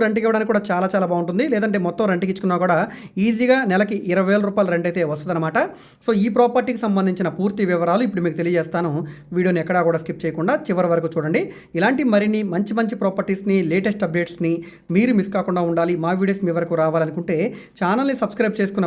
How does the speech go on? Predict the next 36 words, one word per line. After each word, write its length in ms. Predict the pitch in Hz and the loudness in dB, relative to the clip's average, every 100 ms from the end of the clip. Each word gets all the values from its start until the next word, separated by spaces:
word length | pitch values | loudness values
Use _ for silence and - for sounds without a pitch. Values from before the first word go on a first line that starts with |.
| 170 | -2
ప్రతి 140 | 170 175 | -2 -2
ఒక్కరు 200 | 175 165 | 0 -2
కూడా 160 | 196 180 190 | 2 2 2
బెల్ 120 | 160 160 | 0 -2
సింబల్ 220 | 190 175 160 | -2 -2 -2
యాక్టివ్ 200 | 156 165 | -2 -4
చేసుకోండి. 340 | 160 180 190 370 - - - | -4 -2 0 -2 -6 -16 -4
అదేవిధంగా 440 | 175 214 214 208 202 196 | -2 0 0 0 0 2
మీ 80 | 202 - | 0 0
friends 220 | 214 202 202 | -2 0 -2
and 100 | 190 | -2
family 240 | 170 170 165 | -2 -2 -2
మెంబర్స్కి 340 | 160 151 147 262 294 202 | -2 -4 -4 -6 -2 -2
ఈ 40 | 185 | 0
వీడియోస్ని 340 | 165 160 156 143 | 0 -2 -4 -2
షేర్ 180 | 165 165 | -2 0
చేయండి, 260 | 165 160 294 - - - 165 | -2 -2 -2 -6 -14 -8 0
వాళ్ళకు 240 | 175 170 165 | 2 2 0
కూడా 100 | 262 233 196 | 0 0 0
ఈ 40 | 196 | 2
ప్రాపర్టీస్ 380 | 160 165 156 156 | -2 -2 -8 -6
అనేది 200 | 156 214 170 202 | -4 -2 -2 -2
యూజ్ 180 | 180 170 | -2 0
అవడానికి 280 | 156 151 226 190 | 0 0 0 0
అవకాశం 340 | 156 160 156 147 | 0 -2 -4 -6
ఉంటుంది. 280 | 139 131 139 - - - - | -6 -8 -10 -16 -20 -20 -6
So, 60 | 220 | 0
ఈరోజు 180 | 208 240 254 | 4 4 4
మనం 120 | 233 185 | 2 0
మాట్లాడుకునే 440 | 196 226 220 208 185 | 0 -2 -2 0 0
బిల్డింగ్ 260 | 185 190 185 | 0 0 0
అనేది 200 | 190 196 180 226 175 | 0 0 0 -2 -4
ఈ 40 | 185 | -2
ప్రాపర్టీ 320 | 180 175 165 160 | 0 -2 -2 -2
అనండి. 200 | 156 330 - - | 0 -2 -2 -14
So, 40 | - | -6